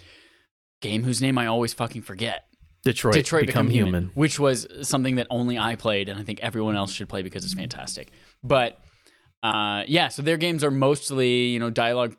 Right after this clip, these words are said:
Speaker 1: like, choice-based, quick time events. So it's all kind of pre-rendered stuff. You just kinda choose where you're gonna go and what you wanna do. But this may be them branching out into a new type of game as well. But anyway, it looks awesome. All your favorite Star Wars friends are there. Trash can robot,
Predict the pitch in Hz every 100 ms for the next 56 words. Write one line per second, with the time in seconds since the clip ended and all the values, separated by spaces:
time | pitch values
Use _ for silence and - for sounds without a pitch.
0 | 113 127 - 117 - - 139 120 - 117
1 | 113 - - - 120 123 113 104 107 98
2 | - 117 110 - 113 147 175 160 - -
3 | 143 104 123 160 - - 185 196 123 107
4 | - 113 - 107 117 123 - - 90 107
5 | 110 110 107 101 117 104 98 101 98 107
6 | 127 117 - _ _ - 123 131 123 110
7 | 110 110 104 107 101 104 98 104 95 95
8 | - 98 135 135 135 131 131 131 127 -
9 | - - 147 110 127 151 175 - 120 117
10 | - 107 104 - - 147 147 143 139 117
11 | - 127 113 110 113 - 117 110 107 107
12 | 107 107 101 - - - 139 - 120 110
13 | - 117 113 110 104 98 95